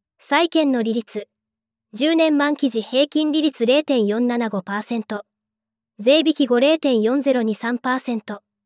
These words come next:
認定スマイル債、零点五二五パーセント。税引き後零点四四四七パーセント。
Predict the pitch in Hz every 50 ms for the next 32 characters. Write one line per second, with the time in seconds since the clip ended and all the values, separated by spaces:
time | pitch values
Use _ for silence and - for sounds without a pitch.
0 | _ _ _ _ _ _ _ _ _ _ - 233 262 320 311 - 330 330 330 -
1 | - 302 294 294 302 302 285 285 - 262 247 233 220 - _ _ _ _ _ -
2 | 240 285 330 330 - 302 277 240 208 214 214 220 214 202 202 190 - 208 214 220
3 | - 247 240 220 - 226 214 208 - _ _ _ _ _ _ _ _ _ _ _
4 | _ _ 208 220 277 320 339 285 330 - 294 262 240 247 247 285 320 320 - 294
5 | 269 233 220 226 247 262 254 247 247 254 247 226 226 247 269 269 262 254 247 233
6 | - - 226 233 233 - 240 226 208 - 208 202